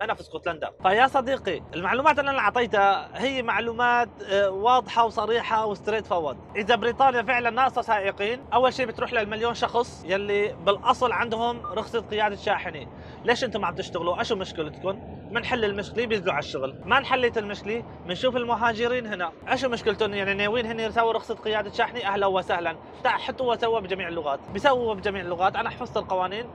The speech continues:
طبقت القوانين، بدات شغل، تمام، رائع. المهاجرين ما سووا، آه، رخصه قياده شاحنه، شو بسوي؟ بسهل امور الفيزا. انا هذا كنت عم بحكيه بهذاك الفيديو. في ناس بالتعليقات بتكتب لي: "انا شو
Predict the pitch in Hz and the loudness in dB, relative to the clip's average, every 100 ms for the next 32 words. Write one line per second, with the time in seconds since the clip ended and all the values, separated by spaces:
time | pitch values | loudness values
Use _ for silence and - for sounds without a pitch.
0 | - 190 190 226 208 196 190 196 226 185 | -6 0 2 2 0 2 2 2 -2 0
1 | 175 190 185 180 156 143 - 185 196 175 | 2 2 0 -4 -4 -6 -2 2 2 2
2 | 170 185 151 123 - 180 208 214 214 226 | 2 2 0 -8 -10 -6 0 2 4 2
3 | 254 240 240 240 233 226 233 185 185 180 | 0 0 2 4 4 4 0 -2 -2 0
4 | 180 208 208 185 196 196 180 - 175 151 | 0 -2 -6 -4 -2 -2 -4 -4 -4 -4
5 | 180 220 - - 233 - 226 220 214 285 | -12 -12 -14 -2 -2 4 2 2 0 0
6 | 269 247 247 294 269 302 262 254 247 - | 2 2 2 2 0 -2 0 -2 -4 -6
7 | 196 226 330 349 294 254 - 302 262 240 | -2 4 4 4 -2 -4 -4 -4 -2 0
8 | 254 247 269 226 175 - 277 320 339 302 | 0 -2 -2 -2 -4 -4 -2 2 2 2
9 | 277 269 269 311 - - 302 277 269 294 | 0 0 2 0 0 -6 -4 0 2 2
10 | 285 - 311 | 0 -2 -6